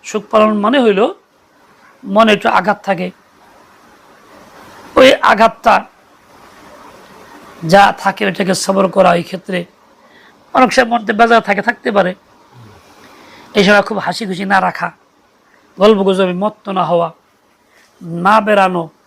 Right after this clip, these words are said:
বাইরে টাইরে না যাওয়া, চার মাস দশ দিন একাধারে স্বামীর ঘরে সেখানে অবস্থান করা, দিনের বেলায় বিশেষ কোনো ঠেকা হইলে যাইয়া আবার ফিরা চলে আসা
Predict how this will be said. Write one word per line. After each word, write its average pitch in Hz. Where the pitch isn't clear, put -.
বাইরে 190
টাইরে 196
না 202
যাওয়া, 180
চার 202
মাস 202
দশ 185
দিন 202
একাধারে 208
স্বামীর 202
ঘরে 190
সেখানে 214
অবস্থান 208
করা, 180
দিনের 330
বেলায় 302
বিশেষ 254
কোনো 302
ঠেকা 254
হইলে 277
যাইয়া 233
আবার 208
ফিরা 262
চলে 202
আসা 185